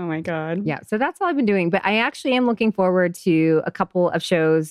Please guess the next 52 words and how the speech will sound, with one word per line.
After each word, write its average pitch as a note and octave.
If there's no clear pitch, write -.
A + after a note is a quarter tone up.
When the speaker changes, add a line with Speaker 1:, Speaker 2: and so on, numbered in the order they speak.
Speaker 2:
that D3+
I D#3+
will D3+
probably D#3+
have D3
seen E3
by C3+
Friday. C3+
Um, D3+
first -
of -
all, G3
the F#3
Speaker 1:
Awesome. F3
Speaker 2:
Nicole F#3
Kidman G3+
show C#3
is C#3+
coming D3+
out C3
this D3+
week, E3
the D3+
Nine D#3+
Perfect E3+
Strangers D#3+
or D3
Speaker 1:
Oh, -
Speaker 2:
Nine -
Speaker 1:
yeah. F3
Speaker 2:
whatever D#3+
it's E3+
Speaker 1:
Nine, G3+
Speaker 2:
called. G#3+
Speaker 1:
Nine G#3
Perfect G#3
Strangers. G3
Speaker 2:
Yeah. F3+
Speaker 1:
Yeah, F3
that E3+
sounds F3
good. D3+
Speaker 2:
I C#3
think G3+
that A3+
Speaker 1:
That'll F#3+
Speaker 2:
comes F#3+
Speaker 1:
be F#3
Speaker 2:
out E3+
Speaker 1:
exciting. A#2
Speaker 2:
on, D#3
like, C#3+